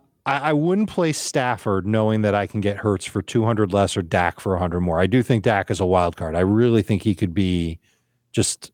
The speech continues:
uh, as amazing as he was playing against the Eagles backups or as terrible as he was earlier in the year. I think the Cowboys game will fall directly on him. Uh, I'm worried about Burrow. I don't wanna play him at sixty-eight hundred because I think it's gonna be a Mixon game and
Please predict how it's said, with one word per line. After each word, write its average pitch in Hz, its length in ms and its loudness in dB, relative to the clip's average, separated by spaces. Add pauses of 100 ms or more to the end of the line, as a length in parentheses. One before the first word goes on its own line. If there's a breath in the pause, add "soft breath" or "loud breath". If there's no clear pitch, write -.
uh, 123 180 0
as 117 200 -2
amazing 127 500 2
as 120 80 0
he 123 80 2
was 117 240 2
playing 113 260 0
against 107 140 0
the 117 100 -6
Eagles 104 220 0
backups 117 440 0
or 101 80 0
as 92 140 -4
terrible 104 440 0
as 87 100 -6
he 104 60 -2
was 90 260 0
earlier 98 320 2
in 90 100 -2
the 90 80 0
year. 104 180 2
I 95 60 0
think 98 200 -4
the - 60 -8
Cowboys 92 460 0
game 87 320 -4 (400 soft breath)
will 110 80 0
fall 107 240 0
directly 92 440 0
on 82 120 -4
him. 131 320 0 (460 soft breath)
Uh, 110 260 2
I'm 110 200 0
worried 117 220 2
about 101 280 -4
Burrow. 117 460 2
I 107 60 -2
don't 110 120 2
wanna 104 140 0
play 98 180 -4
him 110 220 0
at - 80 -4
sixty-eight 104 560 -2
hundred 110 400 0
because 101 240 -2
I 92 80 2
think 101 180 -2
it's 92 140 -8
gonna 98 160 -2
be 95 120 0
a 87 40 0
Mixon 104 480 0
game 98 340 2
and 85 200 -6